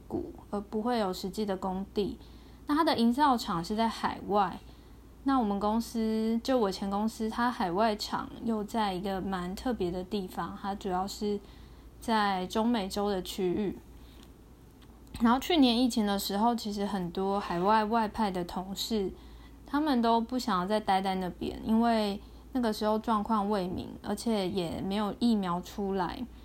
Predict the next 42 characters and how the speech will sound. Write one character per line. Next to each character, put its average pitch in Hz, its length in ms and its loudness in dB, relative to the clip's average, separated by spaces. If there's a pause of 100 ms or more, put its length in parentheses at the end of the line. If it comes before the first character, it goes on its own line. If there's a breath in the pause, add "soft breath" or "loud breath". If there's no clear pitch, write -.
(400 loud breath)
然 208 120 -4
后 226 400 2
死 214 200 -2
了 190 100 0
很 180 160 -4
多 196 240 0
人， 196 420 -2
然 190 160 -2
后 214 60 -2
各 240 180 0
国 185 220 0
陆 214 180 0
续 202 220 -2
就 196 220 0
封 190 260 -6
了 180 80 -2
边 180 320 -2
境。 196 320 -4 (1800 loud breath)
所 311 140 2
以 302 60 4
那 294 120 4
个 269 160 6
时 226 200 0
候 262 180 4
蛮 196 240 2
多 220 180 0
同 202 300 -2
事 220 220 -4
都 202 180 0
离 185 240 -2 (100)
职。 - 360 -6 (960)
那 269 120 0
当 269 260 6
时 269 180 -4
我 185 120 0
是 240 280 -2
在 233 240 2
台 220 240 -2
湾 202 260 0
的 170 640 -4
会 220 300 0
计， 202 440 -4